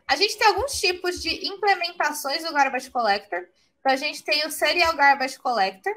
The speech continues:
que é a implementação mais simples, porque funciona basicamente como uma única thread. Então, ela pega ali uma única thread e vai fazendo o trampo dela. Como resultado, essa implementação congela todos os encadeamentos do aplicativo quando é executado.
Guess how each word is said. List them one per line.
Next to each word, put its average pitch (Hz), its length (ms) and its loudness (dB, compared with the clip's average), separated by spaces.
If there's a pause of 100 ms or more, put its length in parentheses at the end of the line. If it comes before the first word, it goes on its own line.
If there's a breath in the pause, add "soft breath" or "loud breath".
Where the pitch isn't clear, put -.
(140)
que 285 160 0
é 262 240 6
a 262 120 6
implementação 311 760 -4
mais 330 260 0
simples, 294 580 -10
porque 311 300 -4
funciona 302 460 -8
basicamente 330 720 -2
como 349 240 2
uma 330 280 -2
única 370 300 -4
thread. 269 460 0
Então, 285 160 -6
ela 254 80 0
pega 285 260 -6
ali 294 80 -8
uma 277 140 -4
única 262 320 -6
thread 247 400 -2
e - 20 -14
vai 240 160 -4
fazendo 240 240 -8
o 226 40 -18
trampo 226 280 -14
dela. 214 380 -6 (100)
Como 392 240 4
resultado, 320 840 2
essa 262 220 4
implementação 311 680 -4
congela 302 520 0
todos 339 320 -4
os 349 80 -12
encadeamentos 311 1000 -4 (320 soft breath)
do 233 200 -4
aplicativo 320 680 -2
quando 285 220 -4
é 277 60 2
executado. 285 640 -6